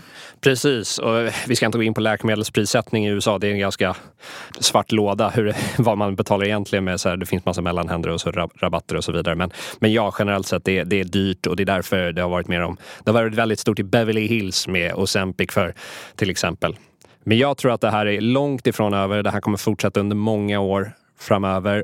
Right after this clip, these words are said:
Visst, det finns begynnande konkurrens i form av Eli Lillys Mounjaro.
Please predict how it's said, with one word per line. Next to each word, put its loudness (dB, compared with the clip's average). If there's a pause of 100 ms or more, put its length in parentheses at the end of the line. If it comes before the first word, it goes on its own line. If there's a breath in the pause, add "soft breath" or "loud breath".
(120)
Visst, -2 (140)
det 2
finns 2
begynnande 0
konkurrens 0
i 0
form 2
av 0
Eli 0
Lillys 0
Mounjaro. 0